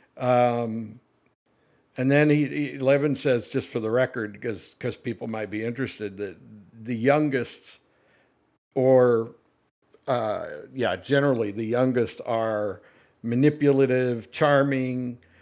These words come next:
like to blame others, attention seekers, they're tenacious,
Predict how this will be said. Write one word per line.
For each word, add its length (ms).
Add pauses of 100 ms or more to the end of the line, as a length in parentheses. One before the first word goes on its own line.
(360)
like 220
to 60
blame 380
others, 580
attention 500
seekers, 680
they're 160
tenacious, 1000